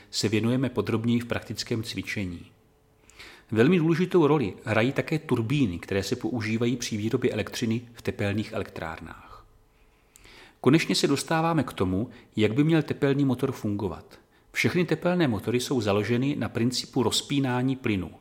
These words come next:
Představme si plyn uzavřený v nádobě s pístem. Při zahřívání plynu dochází k jeho rozpínání.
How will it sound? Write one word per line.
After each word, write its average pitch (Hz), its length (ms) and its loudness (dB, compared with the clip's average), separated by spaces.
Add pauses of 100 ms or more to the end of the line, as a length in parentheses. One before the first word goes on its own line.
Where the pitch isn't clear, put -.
(540)
Představme 180 480 0
si - 140 -2
plyn 92 400 -4
uzavřený 131 540 0
v 131 100 -2
nádobě 127 360 0
s - 80 -4
pístem. 87 640 -6 (640)
Při - 180 -2
zahřívání 165 600 2
plynu 143 280 0
dochází 120 460 -4
k 135 80 -6
jeho 135 140 -2
rozpínání. 92 720 -4